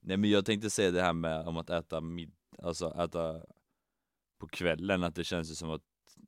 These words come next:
det är ännu mer i magen innan då, liksom.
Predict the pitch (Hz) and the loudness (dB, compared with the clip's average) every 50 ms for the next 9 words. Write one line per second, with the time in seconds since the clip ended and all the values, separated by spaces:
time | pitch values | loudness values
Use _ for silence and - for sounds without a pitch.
0 | - - - - - 87 85 85 82 - 95 92 87 85 90 98 110 101 82 80 | -20 -20 -10 -4 -2 0 0 0 0 0 0 0 0 0 -2 -2 -2 -2 -2 -2
1 | 80 82 80 78 78 76 78 78 - - 87 85 80 78 87 101 107 - 82 82 | -2 -2 -4 -4 -4 -6 -8 -10 -8 -6 -6 -4 -4 -2 -2 -4 -4 -6 -8 -10
2 | - - - - - - | -12 -14 -14 -14 -16 -18